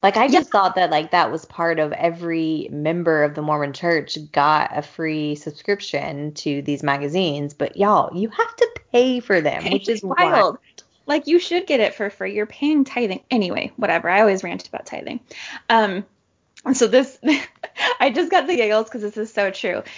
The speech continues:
Speaker 2: They have family-friendly games like Uno or Apples to Apples.
Speaker 1: Apples
Speaker 2: <laughs>
Speaker 1: to Apples,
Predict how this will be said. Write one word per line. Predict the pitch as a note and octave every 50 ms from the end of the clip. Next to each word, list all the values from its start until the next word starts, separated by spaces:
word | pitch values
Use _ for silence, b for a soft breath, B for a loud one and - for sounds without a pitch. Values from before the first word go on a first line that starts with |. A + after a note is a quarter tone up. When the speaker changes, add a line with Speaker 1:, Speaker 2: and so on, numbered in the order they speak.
| B B -
Speaker 2:
They | A#3 A#3+
have | A#3 C4 C4 B3
family-friendly | - - - A#3+ A3 A3 A3 A3+ A#3+ B3+ C#4 D#4+ - - - - A#3+ A3+ A3 A3 G#3 G#3+ A3+ A3 A3+ A3
games | A3+ A3+ G3 F#3 F3+ F3+ F#3+ G3+ A3 -
like | G#3 F#3 F#3 F#3 - - _ G#3+
Uno | G#3+ A3 A3+ A3+ A#3 A#3 A#3+ B3 C4 C#4+ D4+ D4 C#4+ - -
or | - G#3+ G3+ - -
Apples | F#3 F#3 F#3 - F3+ F3 G3 - -
to | - A3 -
Apples. | - D3+ - - - - - - - F#4+ - - - - - _ _ b b b b b _ - -
Speaker 1:
Apples | F#3+ F#3 F3 E3+ F3+ - F#3+ F#3+ F#3+ F#3 F#3 - - -
Speaker 2:
<laughs> | - -
Speaker 1:
to | - - - G3+ F#3 E3+ - - - A#3
Apples, | D3+ D3+ D3+ D3+ D3 D3 - D#3+ D#3 D#3 D3+ D3+